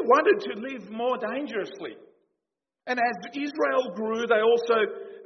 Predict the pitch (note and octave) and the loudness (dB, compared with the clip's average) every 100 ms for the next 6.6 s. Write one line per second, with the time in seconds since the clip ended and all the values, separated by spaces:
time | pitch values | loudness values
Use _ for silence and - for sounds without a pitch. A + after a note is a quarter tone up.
0 | - - _ _ G3+ G#3+ A#3+ A#3+ G3 G#3 | -20 -20 _ _ 2 4 4 0 -4 0
1 | A3 G#3+ G3+ - G3+ G3+ G#3+ G3+ G#3 D3+ | 0 0 -4 -4 -6 -6 -6 -4 -4 -2
2 | F#3+ A#3 G#3+ G3+ G3+ F3+ A3 F#3+ F3 F3 | -2 -4 -8 -8 -8 -8 -10 -10 -10 -8
3 | F3+ D#3+ D3+ D3+ D#3 D3+ C3+ - C#4+ - | -6 -4 -2 -2 -4 -8 -10 -4 -4 -4
4 | A#3+ A#3 B3+ C4 G#3 - - - _ G#3 | -12 -10 -4 -2 -2 -8 -18 -20 _ -6
5 | G#3+ G#3+ G#3+ G3 G#3+ G#3+ G#3 G3+ G3 G3 | -2 -2 -2 2 4 4 2 0 -2 -4
6 | G3 G3 A#3+ A3+ F#3+ | -6 -8 -10 -10 -12